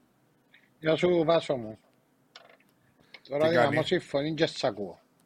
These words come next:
Speaker 2: Ε, με ακούεις;
Speaker 1: Α, τώρα ακούω σε. Μια
Speaker 2: Ε,
Speaker 1: χαρά
Speaker 2: αφήσ-,
Speaker 1: σ' ακούω.
Speaker 2: αφήσ' και το χεράκι σου από την κάμερα, να μια χαρά.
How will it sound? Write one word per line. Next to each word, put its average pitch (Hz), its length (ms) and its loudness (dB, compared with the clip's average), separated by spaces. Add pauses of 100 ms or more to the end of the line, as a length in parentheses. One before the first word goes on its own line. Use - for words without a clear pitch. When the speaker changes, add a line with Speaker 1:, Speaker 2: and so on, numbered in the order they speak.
(540)
Speaker 2:
Ε, 113 120 -12
με 127 120 0
ακούεις; 147 560 0 (1000)
Speaker 1:
Α, 120 220 -8
τώρα 123 240 2
ακούω 123 280 0
σε. - 220 -8 (2250)
Μια 147 180 -2
Speaker 2:
Ε, 120 40 -2
Speaker 1:
χαρά 120 180 0
Speaker 2:
αφήσ-, 123 100 2
Speaker 1:
σ' - 60 -6
ακούω. 98 340 -14 (280)
Speaker 2:
αφήσ' 127 280 -2
και 160 120 0
το 151 120 4
χεράκι 139 360 6
σου 151 200 2
από 135 160 2
την 117 520 2
κάμερα, 123 400 2
να 135 140 -2
μια 127 180 -2
χαρά. 120 440 -2